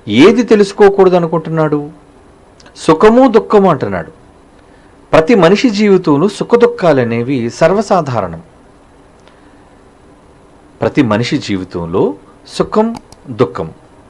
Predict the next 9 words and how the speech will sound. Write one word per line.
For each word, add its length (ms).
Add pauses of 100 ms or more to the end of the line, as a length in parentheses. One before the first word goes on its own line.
(460)
ఈ 120
రెండు 680 (1200)
మనిషి 380
ఎందుకు 360
అనుభవిస్తున్నాడు 960
అంటే 340
దేవుడు 340
చెప్పిన 340
కారణం, 640